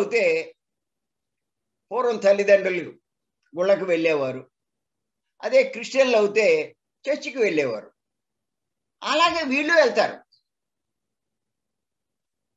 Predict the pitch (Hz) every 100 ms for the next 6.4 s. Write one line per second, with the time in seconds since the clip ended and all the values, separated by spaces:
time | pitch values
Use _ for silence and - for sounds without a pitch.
0 | _ _ _ _ _ _ _ _ _ _
1 | _ _ 127 196 214 226 226 214 202 180
2 | 202 220 208 214 214 269 285 233 175 -
3 | 113 _ _ _ _ _ _ _ _ _
4 | _ _ _ _ _ _ _ _ - 113
5 | 165 190 165 123 - _ _ _ _ _
6 | _ _ 214 269